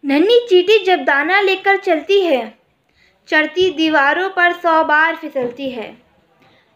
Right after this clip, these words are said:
मन का विश्वास रगों में सांस भरता है, चढ़कर गिरना, गिरकर चढ़ना ना अखरता है। आखिर उसकी मेहनत बेकार नहीं होती, कोशिश करने वालों की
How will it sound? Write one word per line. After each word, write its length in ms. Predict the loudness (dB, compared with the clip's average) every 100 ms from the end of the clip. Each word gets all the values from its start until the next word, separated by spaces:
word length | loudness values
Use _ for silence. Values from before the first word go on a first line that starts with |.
| -10
मन 240 | -4 -2 -2
का 160 | -2 0
विश्वास 540 | 0 -2 0 0 -2
रगों 280 | -4 -2 -4
में 160 | -4 -6
सांस 360 | -4 -6 -6 -8
भरता 300 | -8 -2 -2
है, 260 | -2 -6 -10 _ _ _ _ _ _ _ _ _ -2
चढ़कर 440 | -2 0 0 0
गिरना, 400 | 0 0 0 0
गिरकर 460 | -2 -8 -6 -4 -4
चढ़ना 380 | -4 -2 -2 -2
ना 180 | 0 -2
अखरता 420 | -4 -10 -12 -10 -10
है। 200 | -12 -18 _ _ _ _ _ _ _ _ _ _ -2
आखिर 420 | -2 0 2 2
उसकी 260 | 2 0 0
मेहनत 400 | 0 0 -2 -4
बेकार 440 | -4 0 0 0
नहीं 260 | -2 -6 -8
होती, 340 | -12 -14 -14 -18 _ _ _ _ -4
कोशिश 340 | -2 0 -2
करने 340 | -2 -2 0 -2
वालों 340 | 0 0 -2
की 200 | -6 -8